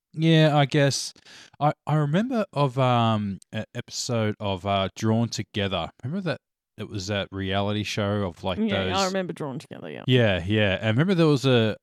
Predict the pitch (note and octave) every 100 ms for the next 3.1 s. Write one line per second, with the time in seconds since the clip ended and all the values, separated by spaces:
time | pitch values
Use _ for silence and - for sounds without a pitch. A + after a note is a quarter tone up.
0 | - G#2+ _ - G2 - - D3 - B2+
1 | A2 - A2+ A2+ - G2+ - - A2+ -
2 | F#2 F#2 G2+ G#2+ B2 A2 A2 G2 F2 G#2